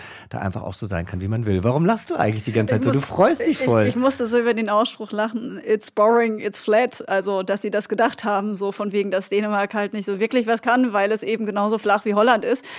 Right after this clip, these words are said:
Speaker 2: Äh, da musste ich sehr drüber lachen.
Speaker 1: Ja.
Speaker 2: Aber schön, dass sie das ja auch aufgelöst hat und gut begründet hat, weshalb Dänemark aber echt eine Wucht ist. Und,
Speaker 1: Mhm.
Speaker 2: äh, ist es eigentlich auch so ein Land, was dich interessiert?
Speaker 1: Also ich war mal über ein verlängertes Wochenende in Kopenhagen. Das war auch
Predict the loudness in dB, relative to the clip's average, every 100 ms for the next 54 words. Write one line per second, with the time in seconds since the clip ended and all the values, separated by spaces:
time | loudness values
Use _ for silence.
0 | -6 2 4 4 0 -2 -2 2 2 2
1 | 2 2 4 2 0 -6 0 6 8 6
2 | 2 0 0 0 2 0 0 -2 0 2
3 | 4 2 2 0 0 0 -2 -2 -2 -2
4 | -2 0 2 4 4 4 2 4 2 2
5 | 4 2 2 2 2 4 2 0 2 2
6 | -2 -6 -6 -6 -6 -2 0 2 2 2
7 | -2 -2 -4 -4 -2 -2 -2 -2 0 -2
8 | -6 -10 -6 -6 -8 -8 -6 -8 -10 -20
9 | -20 -20 -20 -6 0 2 2 2 2 2
10 | 2 2 2 2 0 -2 -2 0 0 -2
11 | -2 -2 0 -2 -2 -2 -2 2 2 2
12 | -2 -2 -2